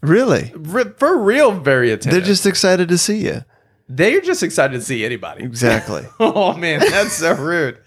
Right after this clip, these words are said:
Speaker 2: Sorry.
Speaker 1: Yeah.
Speaker 2: Yeah. I'll be honest, I wasn't real excited about it. It was a paying gig, so I was like, "Well, that's good."
Speaker 1: Yeah.
Speaker 2: But I'm working on my special right now, and, and, like, I've got some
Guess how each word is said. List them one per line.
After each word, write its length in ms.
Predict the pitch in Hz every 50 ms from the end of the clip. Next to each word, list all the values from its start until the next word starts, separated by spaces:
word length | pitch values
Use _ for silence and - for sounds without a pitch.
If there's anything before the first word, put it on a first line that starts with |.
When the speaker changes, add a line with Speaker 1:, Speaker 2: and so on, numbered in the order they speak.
| _ - 147 156 165 185 180
Speaker 2:
Sorry. 480 | - - - 175 160 143 127 110 95 - - - - -
Speaker 1:
Yeah. 220 | - 151 139 123
Speaker 2:
Yeah. 180 | 104 139 117 - - _ _ - _ -
I'll 100 | 190 208
be 160 | 202 285 294
honest, 340 | 277 240 202 165 127 - - -
I 120 | 147 160
wasn't 340 | 180 185 208 202 180 196 165
real 120 | 160 147
excited 320 | 139 123 - - 98 92 92
about 220 | - - - 92 98
it. 80 | - _ _ _ _
It 100 | - 175
was 220 | 196 196 208 208 196
a 80 | 180
paying 340 | - - 170 147 131 117 113
gig, 300 | 101 107 104 101 101 113 110
so 160 | - 127 113
I 40 | 117
was 100 | 117 110
like, 140 | 123 120 143
"Well, 80 | 180
that's 200 | 190 160 135 -
good." 340 | - - 104 95 101 107 - -
Speaker 1:
Yeah. 320 | 180 180 151 127 101 - 139
Speaker 2:
But 300 | 127 127 120 117 110 -
I'm 120 | 113 120
working 200 | 135 135 131 123 127
on 80 | 117 110
my 40 | 110
special 360 | 104 - 107 107 - - 110
right 220 | 107 104 104 101 -
now, 340 | 110 101 101 104 104 104
and, 240 | 107 107 104 104 110
and, 220 | - 117 104 107 104
like, 240 | 101 104 110 117
I've 100 | 110 110
got 220 | - - 107 104 -
some 320 | 107 101 98 98 - -